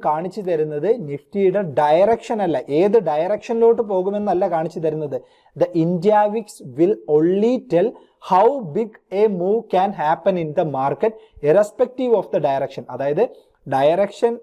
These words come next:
എന്ന് പറയുന്ന സംഭവം മാറ്റി നിർത്തിയിട്ട് എത്രത്തോളം വലിയ മൂവ്മെന്റ് നമ്മുടെ മാർക്കറ്റിൽ നടക്കാമെന്ന സംഭവമാണ് ഇന്ത്യ വിക്സ് നമുക്ക്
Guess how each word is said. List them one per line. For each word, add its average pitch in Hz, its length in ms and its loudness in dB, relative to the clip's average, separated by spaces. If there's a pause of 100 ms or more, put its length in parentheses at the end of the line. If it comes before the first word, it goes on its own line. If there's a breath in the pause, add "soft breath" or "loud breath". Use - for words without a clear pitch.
എന്ന് 196 180 -4
പറയുന്ന 185 280 -2
സംഭവം 170 320 -2
മാറ്റി 151 220 -6
നിർത്തിയിട്ട് 156 360 -2 (540 loud breath)
എത്രത്തോളം 247 960 0
വലിയ 220 380 0
മൂവ്മെന്റ് 214 760 0 (340 soft breath)
നമ്മുടെ 196 360 2
മാർക്കറ്റിൽ 202 680 0
നടക്കാമെന്ന 202 680 -2
സംഭവമാണ് 170 760 -2 (240 loud breath)
ഇന്ത്യ 208 320 4
വിക്സ് 196 260 -4
നമുക്ക് 165 300 -4